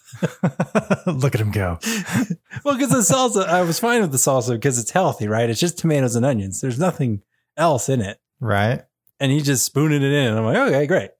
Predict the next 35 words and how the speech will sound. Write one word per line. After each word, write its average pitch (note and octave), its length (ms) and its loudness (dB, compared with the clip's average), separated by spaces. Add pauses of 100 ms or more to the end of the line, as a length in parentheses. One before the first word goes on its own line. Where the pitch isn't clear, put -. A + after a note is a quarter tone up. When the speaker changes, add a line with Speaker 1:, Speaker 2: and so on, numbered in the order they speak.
(280)
Speaker 1:
That's, D#3+ 220 -4
that's E3 260 -2
good. G#2+ 340 -6
<laughs> - 480 -14
That - 200 0
can't B3 240 -6
be G#3+ 100 -10
bad." - 640 -4 (640)
Speaker 2:
I B2 120 0
guess. A#2+ 720 0 (680)
Speaker 1:
And D#3 120 0
then D#3 140 2
the C#3 60 0
sour C3 260 2
cream, B2+ 540 0 (120)
it C3+ 80 0
was A#2 240 0
like, A2+ 320 0
"Well, G3 240 -2
maybe B3+ 280 0
put A#3 200 0
it G3+ 60 2
on F3 180 2
a C#3+ 60 0
burrito, B2 480 2
bud." A#2 260 2
And B2 160 -4
he's A#2 120 -2
like, A#2+ 140 -2
"I A#2+ 100 2
just A2 140 -4
wanna G#2 140 -4
eat G2+ 100 -6
it G2+ 40 -8
straight." G#2 320 -6